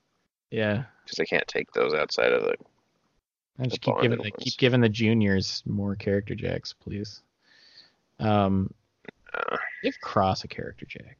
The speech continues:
Speaker 2: Pl-, oh, actually, yeah. Okay, I'm, I'm
Speaker 1: He's
Speaker 2: down with that.
Speaker 1: Yeah.
Speaker 2: Or, uh, or Sloan. Give Sloan a
Speaker 1: Yeah,
Speaker 2: character.
Speaker 1: that's, like, to, to me, the easiest things to ask for would be, like, a, like, Hearts of Darkness <laughs> stuff that's particular to those factions, but we'll see what those get, I guess. That'd be a big discussion.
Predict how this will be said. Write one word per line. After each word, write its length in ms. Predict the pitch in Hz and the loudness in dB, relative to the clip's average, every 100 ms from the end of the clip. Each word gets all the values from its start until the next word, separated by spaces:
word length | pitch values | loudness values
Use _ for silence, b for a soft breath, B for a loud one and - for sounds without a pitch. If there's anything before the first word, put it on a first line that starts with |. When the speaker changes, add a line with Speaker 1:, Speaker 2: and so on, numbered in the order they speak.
| _ _ _ _ _ _ | _ _ _ _ _ _
Speaker 2:
Pl-, 140 | - - | -4 6
oh, 180 | 170 180 | 8 8
actually, 340 | 113 - 139 117 | 6 4 0 0
yeah. 100 | 85 - | -2 -6
Okay, 140 | 95 - - | -10 -10 -16
I'm, 60 | |
I'm 40 | 120 | -12
Speaker 1:
He's 160 | 107 104 | -8 -4
Speaker 2:
down 100 | 92 | -4
with 80 | 82 | -4
that. 160 | 76 - _ _ _ - | -8 -10 _ _ _ -18
Speaker 1:
Yeah. 240 | - - - 139 B B B | -14 -12 -12 -16 B B B
Speaker 2:
Or, 360 | 98 98 98 95 | 6 8 8 8
uh, 440 | 90 87 87 85 - | 10 8 6 2 2
or 140 | - 98 | 2 4
Sloan. 440 | - - 80 78 - | 4 2 2 0 -8
Give 120 | - | -6
Sloan 200 | - 78 | -2 -2
a 20 | |
Speaker 1:
Yeah, 40 | - 160 | 8 10
Speaker 2:
character. 60 | |
Speaker 1:
that's, 200 | 160 165 | 10 10
like, 140 | 190 160 | 6 8
to, 160 | 190 | 4
to 120 | 175 196 | 6 6
me, 140 | 226 | 6
the 200 | 165 131 | 6 4
easiest 420 | 127 113 113 110 | 0 2 0 2
things 300 | 123 104 104 | 0 0 0
to 100 | - | 0
ask 240 | 98 104 - | -2 -2 -2
for 200 | 110 110 | 2 4
would 120 | 107 | 2
be, 120 | 98 | 0
like, 180 | 95 87 | -4 -4
a, 200 | - 82 - - | -6 -8 -6 -4
like, 160 | 95 87 | -4 -2
Hearts 220 | 95 - | -4 0
of 60 | 120 | 0
Darkness 320 | 120 143 - | 6 8 8
<laughs> 120 | - | 6
stuff 380 | 123 113 - - - | 8 8 4 -4 -2
that's 260 | 95 - | -2 -4
particular 540 | - 135 - - 95 87 | -6 -10 -6 -6 -6 -6
to 80 | |
those 200 | - - | -6 -8
factions, 520 | - 131 - 117 110 - | -4 -4 -4 -4 -4 -4
but 320 | - 80 - _ _ - | -4 -4 -6 _ _ -14
we'll 100 | - | -8
see 180 | - | -8
what 160 | - - | -10 -10
those 180 | - - | -10 -8
get, 200 | - - | -10 -10
I 80 | - | -12
guess. 300 | - - - _ - | -12 -12 -16 _ -12
That'd 100 | - | -8
be 80 | - | -8
a 40 | |
big 140 | - | -8
discussion. 400 | - - - 135 | -10 -10 -8 -10